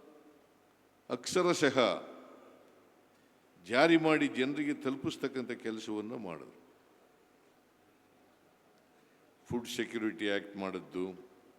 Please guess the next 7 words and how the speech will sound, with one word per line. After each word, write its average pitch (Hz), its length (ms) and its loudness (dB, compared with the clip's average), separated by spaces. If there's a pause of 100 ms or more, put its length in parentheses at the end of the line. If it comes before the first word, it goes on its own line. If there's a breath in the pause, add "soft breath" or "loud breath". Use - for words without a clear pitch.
(1200 soft breath)
ನರೇಗಾ 113 480 0
ಮಾಡಿದ್ದು, 92 800 -2 (2000)
ಆಮೇಲೆ 110 400 0
right 110 360 0
to 123 140 4
education 98 540 -4
ಮಾಡಿದ್ದು 90 560 -6